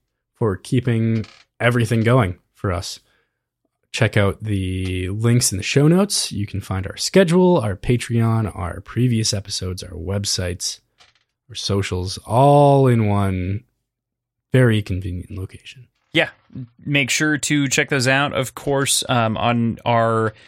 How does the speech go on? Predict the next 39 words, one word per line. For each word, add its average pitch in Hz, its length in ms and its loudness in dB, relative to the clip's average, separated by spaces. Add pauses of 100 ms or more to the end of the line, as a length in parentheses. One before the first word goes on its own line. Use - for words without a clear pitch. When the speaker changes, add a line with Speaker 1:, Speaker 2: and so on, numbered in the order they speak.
(580)
Speaker 2:
Instagram 143 420 2
this 135 200 0
month, 139 200 -2
we 131 80 4
actually 120 240 0
have 110 80 -4
a - 20 -4
giveaway 127 360 0
going 120 300 0
on 123 260 -2
for 110 440 -2
a 107 540 -2
little 117 580 0 (320)
goblin 120 720 0
from 117 300 -2
P 139 300 -6
B 131 280 -2
Doodles. 123 560 -2 (360)
Give 135 220 0
that 131 120 2
a 117 60 -2
check. 143 240 0
All 127 120 0
you 151 80 -2
have 139 60 -10
to - 80 -14
do 131 140 -2
is 120 100 -2
tag 127 240 -2
a 120 40 -6
friend, 120 360 -2
leave 117 200 -4
a 117 40 -12
comment. 107 580 -2
It's, - 200 -4
it's - 200 -8
great. 123 360 -4
It's 107 160 -10
easy. 113 400 -4